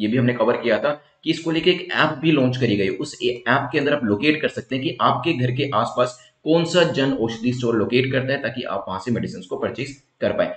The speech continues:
Quality की बात करें, efficacy की बात करें, तो जो आपकी branded drugs होती हैं काफी expensive होती है, लेकिन उसी के इक्विवेलेंट जो है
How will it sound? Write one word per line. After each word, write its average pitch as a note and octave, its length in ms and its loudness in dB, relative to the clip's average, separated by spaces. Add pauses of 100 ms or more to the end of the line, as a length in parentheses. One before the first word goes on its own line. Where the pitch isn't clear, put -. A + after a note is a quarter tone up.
(240)
Quality D#3 320 6
की F3+ 120 2
बात C#3+ 240 0
करें, D#3+ 160 0
efficacy C3+ 440 -6
की C3+ 100 -4
बात A#2 220 0
करें, C3 200 -2
तो C3 60 0
जो - 400 -2 (200)
आपकी C3 540 -2
branded B2+ 380 4
drugs A#2+ 260 4
होती A#2 260 0
हैं - 340 -4
काफी - 240 -2
expensive B2 380 -2
होती B2 180 2
है, B2+ 60 2
लेकिन B2 180 0
उसी C#3 320 -2
के D#3 100 0
इक्विवेलेंट A#2+ 600 2
जो G#2 100 2
है C3 280 0